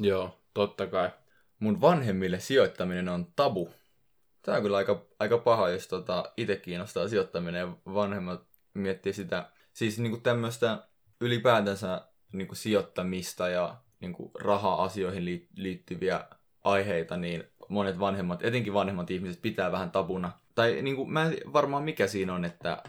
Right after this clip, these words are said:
Speaker 2: jotenkin tykätä puhua niistä omista raha-asioista ja mietitään, että sijoittamisesta puhuminen on ehkä tämmöstä niinku hienostelua, vähän niinku tämmöisen ylemmistön touhuja. Mut todellisuudessa niin kuka tahansa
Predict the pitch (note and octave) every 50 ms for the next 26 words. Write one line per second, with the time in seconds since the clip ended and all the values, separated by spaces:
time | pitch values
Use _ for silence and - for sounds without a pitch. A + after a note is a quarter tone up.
0 | - _ _ - G2 F#2 G2+ G2 G2 - - A#2 A2 G2+ G2 - - G#2 G2 G2+
1 | F#2 F2+ F2+ F2+ - - G2 F#2 F#2 - - G#2+ F#2+ F#2+ F#2 G2+ F#2 F2 F2 F2+
2 | F#2 E2 D#2+ - - - E2+ E2 D2+ - - _ _ _ _ _ G2+ G#2+ G#2+ F#2+
3 | G2+ G2 G2 G2 F#2+ F#2+ - - A#2 G#2 G2+ - - F#2+ F2+ F2+ F#2 F#2+ - -
4 | F2+ - G2+ G2 G#2+ F2+ F#2 F#2 F2+ F2 E2+ E2+ F2 F2 F2 - - F2+ F2 F2+
5 | F2 F2 F2 E2+ - - E2+ E2+ E2 E2+ E2+ - - F2+ E2+ E2 D#2+ - - _
6 | _ _ _ _ _ _ - - A#2+ A2 G2 F#2+ F#2 F2+ - - - F2 E2 F2
7 | E2+ E2 E2+ - - _ _ _ _ _ _ - G2+ G2+ G2 F#2+ F#2 F#2 - -
8 | F#2 F#2 F#2 F2+ F2 G2+ F#2 F2+ F2 - - - _ - G#2+ G#2 G2+ G2 F#2+ F#2+
9 | F#2 F2+ - - F#2+ F2+ E2+ - F#2+ F#2 F2+ F2+ F#2+ F2+ F2 E2+ F2 - _ _
10 | _ _ _ _ _ _ _ - G2 G2 F#2+ - - A2 G#2+ G#2 G2+ G2+ G2+ G#2
11 | G2+ G2 G2 G2 - G2+ G2 F#2+ F#2 - G#2 G2 A2 G#2 G#2 G#2 G#2+ G#2 G#2 -
12 | F2+ - -